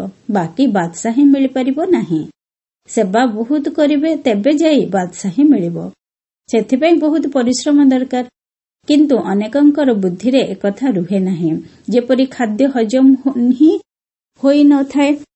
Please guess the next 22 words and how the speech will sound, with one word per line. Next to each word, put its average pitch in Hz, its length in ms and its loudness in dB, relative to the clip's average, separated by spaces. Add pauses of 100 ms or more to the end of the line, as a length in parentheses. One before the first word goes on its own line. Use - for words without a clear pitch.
(460)
ଉଚ୍ଚ 226 200 0 (160)
ପଦ 185 240 -4 (160)
ପାଇବାର 190 400 -2 (440)
ସାହସ 214 480 -2
ନାହିଁ, 175 320 0 (160)
ଏହାକୁ 269 320 -2
ମଧ୍ୟ 214 300 0 (160)
ବେମାର 190 420 -4
ବୋଲି 262 240 2
କୁହାଯିବ 269 500 -2
ନା। 392 160 2 (640)
ତୁମେ 330 220 4
କୌଣସି 339 460 2
କଥାକୁ 302 460 -2
ଦେଖି 254 340 0
ମଧ୍ୟ 208 300 0 (840)
ନ 214 80 -4 (120)
ଦେଖିଲା 247 400 0
ପରି 185 300 -2
ରୁହ। 247 220 0 (240)
ପରମ 226 340 0
ପିତାଙ୍କ 196 420 -4